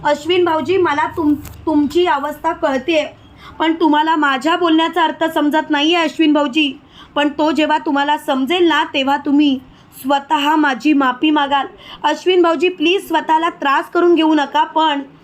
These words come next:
स्वतःच्या मनाला सांगा तुम्ही चुकीचं वागताय."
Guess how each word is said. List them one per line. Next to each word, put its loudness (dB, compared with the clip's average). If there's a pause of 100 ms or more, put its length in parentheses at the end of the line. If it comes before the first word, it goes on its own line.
(340)
स्वतःच्या -2
मनाला 0
सांगा -2
तुम्ही 2
चुकीचं -2
वागताय." -2